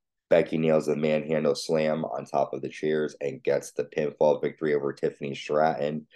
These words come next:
This is a five out of five. They gave it their all, and they put the N X T Women's Division back up on the map here. And we have our final moment. We see Carmelo Hayes apologizing to Trick Wi-, Williams.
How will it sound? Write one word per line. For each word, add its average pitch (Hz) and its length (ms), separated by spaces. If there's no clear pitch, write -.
This 82 180
is 78 80
a 82 80
five 73 320
out 69 160
of 67 160
five. 67 360
They 71 100
gave 71 240
it 69 120
their 65 220
all, 65 260
and 69 140
they 71 120
put - 360
the 69 120
N 69 80
X 69 140
T 69 100
Women's 67 240
Division 67 400
back - 300
up 65 120
on 65 180
the 64 80
map 65 320
here. 64 300
And 123 320
we 92 180
have 82 260
our 78 160
final 78 400
moment. 76 400
We 76 80
see 78 260
Carmelo 78 400
Hayes 76 260
apologizing 73 680
to 71 60
Trick 76 280
Wi-, 78 280
Williams. 82 640